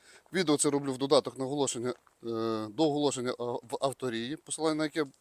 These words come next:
знайдете в описі під відео. Також там будуть посилання на різні наші соцмережі. TikTok, Instagram, Telegram, підписуйтесь, будете мати змогу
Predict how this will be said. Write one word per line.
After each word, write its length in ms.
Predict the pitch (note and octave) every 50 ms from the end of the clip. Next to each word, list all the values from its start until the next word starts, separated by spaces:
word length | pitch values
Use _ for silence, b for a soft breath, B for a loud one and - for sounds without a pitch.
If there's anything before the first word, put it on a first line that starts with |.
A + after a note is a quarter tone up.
| _ -
знайдете 340 | C3+ D3 D3 C#3+ D3+ - D#3
в 60 | C#3
описі 340 | D3+ D3 - D3+ - - C#3+
під 240 | C3 - D3 C3 C3
відео. 380 | C#3+ D#3 D3+ C#3 D3 D3+ D3+ b b b b b b b b b b b b b b _ _
Також 260 | - - - G3+ G#3 -
там 120 | - D3
будуть 200 | C#3 D#3+ D#3 C#3
посилання 440 | - B2 - D3 D3 E3+ F3+ D#3+ B2+
на 200 | A#2+ B2 B2 B2 - _ -
різні 320 | A#2 A#2+ C#3 D#3+ D3 C3+
наші 240 | B2+ C3 B2+ B2+ B2+
соцмережі. 680 | G#2+ - - - - A2+ A2 A2 G#2+ G#2 G#2 G#2 G#2+ A2 _ _ _ b b b b b b b b _ _ _ -
TikTok, 400 | D#3+ - _ - F#3 F3 - -
Instagram, 540 | C3+ - - - C3 A#2+ C#3+ D3+ D#3+ D#3 D#3
Telegram, 480 | - C#3 B2+ B2 B2 C3 D3 D3+ D3
підписуйтесь, 760 | C#3+ - A2+ - - D3+ D#3 F3 D3+ C3+ - C#3+ C3+ - - - _ _ _ _
будете 280 | A2 A2+ B2 B2 - C3
мати 260 | B2 B2 A#2+ - A#2
змогу 260 | A2+ B2+ D3 C#3+ B2+